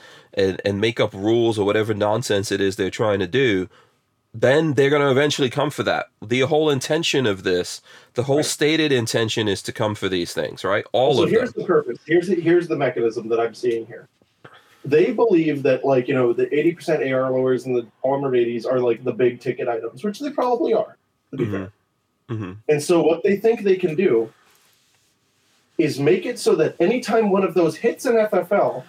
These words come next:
Speaker 2: it has to be serialized. And, and I think you might have saw in there, it does say
Speaker 1: Mm-hmm.
Speaker 2: that if
Speaker 1: Mm-hmm.
Speaker 2: you get, if you're an F F L and you get a P M F, you have to put a special serial number that ties it to your shop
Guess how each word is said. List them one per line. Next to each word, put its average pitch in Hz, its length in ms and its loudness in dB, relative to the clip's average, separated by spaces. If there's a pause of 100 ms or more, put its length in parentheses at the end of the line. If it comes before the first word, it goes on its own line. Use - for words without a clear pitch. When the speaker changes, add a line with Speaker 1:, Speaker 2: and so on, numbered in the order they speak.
(300)
Speaker 2:
it 151 80 2
has 147 160 2
to 147 80 -6
be 147 80 -2
serialized. 135 640 0
And, 131 180 0
and 127 260 0
I 127 60 -2
think 156 180 -4
you 165 60 0
might 170 100 2
have 165 100 0
saw 175 200 2
in 165 140 2
there, 139 200 2
it 135 140 -2
does 233 240 2
say - 120 4
Speaker 1:
Mm-hmm. 202 80 0
Speaker 2:
that - 220 -2 (260)
if 143 80 0 (100)
Speaker 1:
Mm-hmm. - 100 -4
Speaker 2:
you 196 180 2
get, 202 180 2
if 165 120 0
you're 240 200 2
an 240 60 0
F 233 120 -2
F - 80 -8
L 214 200 4
and 165 100 0
you 170 60 2
get 170 180 4
a 202 40 2
P 208 200 0
M 196 120 2
F, 151 160 2
you 165 60 2
have 160 100 0
to 175 80 -4
put 170 120 0
a 147 40 0
special 190 440 0
serial 180 360 4
number 151 260 4
that 143 160 0
ties 165 260 2
it 170 140 -2
to 160 80 -10
your 139 180 -2
shop - 320 -4